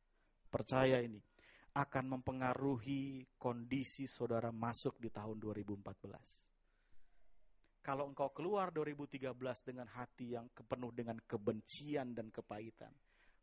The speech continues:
maka saya yakin dan percaya seratus persen ini saudara akan masuk juga tahun dua ribu empat belas dengan kebencian dan kepahitan. Saya mau beritahu, sebelum keluar dua ribu tiga belas,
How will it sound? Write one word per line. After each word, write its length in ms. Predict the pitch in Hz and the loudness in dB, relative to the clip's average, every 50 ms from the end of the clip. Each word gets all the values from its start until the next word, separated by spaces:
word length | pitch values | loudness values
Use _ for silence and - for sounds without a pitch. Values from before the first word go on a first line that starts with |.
| _ _ - | _ _ -14
maka 300 | 110 107 104 - 107 101 | -12 -12 -8 -8 -8 -8
saya 340 | - - 113 110 113 117 120 | -6 -6 -4 -2 -2 -2 0
yakin 480 | 120 131 123 113 - - 156 139 131 | 0 0 0 0 -2 -4 -4 -2 0
dan 140 | 123 120 113 113 | -2 -2 -2 -4
percaya 480 | - - 110 - - 110 104 101 101 101 | -6 -6 -6 -6 -8 -10 -10 -10 -10 -12
seratus 560 | - - - 117 113 120 - - 156 - - - | -12 -8 -6 -4 -6 -4 -6 -8 -8 -8 -8 -10
persen 420 | - 135 - - - 180 185 185 | -8 -6 -6 -2 -2 -2 -2 -2
ini 220 | 156 131 135 156 - - - - - - | -4 -6 -6 -6 -8 -12 -20 -20 -16 -12
saudara 640 | - - - - 135 123 123 120 120 123 123 - | -10 -4 0 2 2 4 4 4 4 4 2 0
akan 240 | 120 120 - 123 120 | -2 -2 -2 -2 0
masuk 380 | 123 127 123 117 - - - - | 0 0 -2 -2 -2 -6 -6 -4
juga 240 | - 127 - 120 - | -4 -2 -2 -2 -2
tahun 240 | - 120 110 117 117 | -2 -2 -2 -2 0
dua 220 | 113 117 117 113 | 0 2 2 2
ribu 180 | 113 107 117 117 | 0 0 -4 -4
empat 220 | 110 - 113 - - | -4 -4 -6 -4 -2
belas 240 | 120 117 107 - | -2 -2 -2 -2
dengan 220 | - 113 110 107 107 | -4 -6 -6 -6 -8
kebencian 720 | - - 110 104 110 104 101 - - 120 113 113 107 101 101 92 - - - - - - - - _ - | -6 -4 -2 -2 -4 -4 -6 -10 -8 -6 -6 -6 -6 -8 -10 -16 -20 -20 -20 -20 -20 -20 -20 -20 _ -12
dan 220 | - 117 104 98 98 | -8 -8 -8 -8 -8
kepahitan. 640 | - 107 - - 95 95 98 98 - - - - - _ _ _ _ _ _ _ _ _ _ _ _ _ _ _ _ _ _ _ - - _ _ _ _ _ - - - - - _ _ | -12 -12 -10 -10 -12 -12 -12 -14 -18 -20 -20 -20 -20 _ _ _ _ _ _ _ _ _ _ _ _ _ _ _ _ _ _ _ -20 -20 _ _ _ _ _ -20 -20 -20 -20 -20 _ _
Saya 220 | - - 113 113 | -14 -12 -8 -6
mau 100 | 117 117 | -6 -4
beritahu, 400 | 110 120 120 117 - 110 107 101 98 101 _ _ _ - - | -2 -2 -2 0 0 -2 -2 -4 -8 -14 _ _ _ -20 -18
sebelum 380 | - - 127 120 123 123 120 | -14 -12 -8 -4 -4 -4 -4
keluar 320 | 120 - 123 123 123 117 113 | -4 -2 2 4 4 4 4
dua 160 | 113 117 113 | 4 2 0
ribu 160 | 110 107 110 | 0 0 -4
tiga 320 | 113 - 113 104 110 104 95 | -6 -6 -4 -4 -4 -4 -4
belas, 320 | 107 101 92 87 - | -6 -8 -10 -12 -16